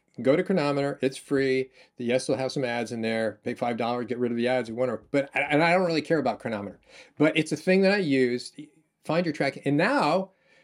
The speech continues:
you have a piece of information. How many carbs per day am I actually having?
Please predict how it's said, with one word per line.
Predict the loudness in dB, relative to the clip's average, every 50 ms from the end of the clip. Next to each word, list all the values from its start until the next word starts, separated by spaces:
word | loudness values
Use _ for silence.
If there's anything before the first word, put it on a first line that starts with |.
| _ _ -4
you | 0 2
have | 2 2
a | 2 2
piece | 0 -2 -2 0
of | 0
information. | 0 0 2 2 2 2 2 -2 -4 -4
How | -2 -2
many | 0 0 -2
carbs | -2 -2 0 0 0 0 -2 -6 -8 -6
per | -4 -2
day | 0 2 2 2 0
am | 0 0 0
I | 0
actually | 0 -2 -4 -2 0 2 2
having? | 2 0 -2 -4 -8